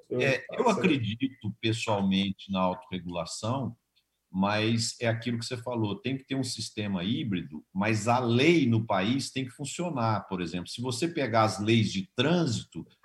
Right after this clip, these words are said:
Speaker 2: nos Estados Unidos, os americanos, você vai atravessar a rua fora da faixa, mesmo você estando errado,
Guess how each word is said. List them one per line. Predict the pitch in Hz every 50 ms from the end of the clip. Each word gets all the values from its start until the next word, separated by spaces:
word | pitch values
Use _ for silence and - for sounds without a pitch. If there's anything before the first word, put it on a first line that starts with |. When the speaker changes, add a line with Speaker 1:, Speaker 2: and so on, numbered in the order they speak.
| - - - - 95
Speaker 2:
nos | 104 101
Estados | 95 - _ - 107 101 101 95 85 85
Unidos, | 85 87 110 143 180 180 143 101 85 82 - - - - - _ _ _ _ _ _ _ -
os | 107 104
americanos, | 135 151 170 180 185 175 175 - - 151 165 175 190 202 226 240 233 - - - - - _ _ _ _
você | - - 151 143
vai | 135 160 185
atravessar | 190 185 185 196 190 185 190 185 - - - 170 160
a | 147
rua | 120 143 143 151 135 113
fora | - 147 143 139 135
da | - 113 107
faixa, | 110 - 120 131 156 185 190 185 - 131 110 104 -
mesmo | 110 117 131 151 180 214 214 190 196 208 190
você | 190 196 180 - - 170
estando | 165 160 - - - 156 151 147 139
errado, | 131 120 110 113 120 135 147 165 185 190 240 233